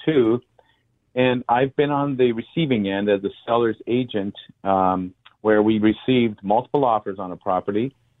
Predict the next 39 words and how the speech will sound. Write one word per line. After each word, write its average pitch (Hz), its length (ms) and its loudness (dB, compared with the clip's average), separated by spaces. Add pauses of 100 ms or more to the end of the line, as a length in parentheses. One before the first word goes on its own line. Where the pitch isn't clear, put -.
(480)
And, 120 400 -2
uh, 110 200 4
my 110 140 0
client 127 420 -2
ended 110 260 -6
up, 110 180 2 (180)
uh, 101 320 4 (260)
accepting 123 640 -4
a 151 40 2
lower 147 320 2
price 139 460 -4 (240)
based 143 320 0
on, 117 520 0
uh, 107 200 2
they 110 220 2
were, 131 240 2 (160)
uh, 107 300 0
a 113 40 -4
Catholic, 127 680 0
uh, 120 280 0
family, 107 480 0 (520)
and 110 140 0
they 117 100 6
were 120 480 4
excited 117 480 -4
to 120 80 -2 (120)
see 127 160 4
that 113 280 2
the 110 300 2 (320)
children 123 540 2
of 107 180 -4
this 113 180 -6
offer 107 440 0
were 120 160 -2
gonna 117 160 -4
be 123 60 -2
going 123 220 0
to 120 60 -4
school 151 520 2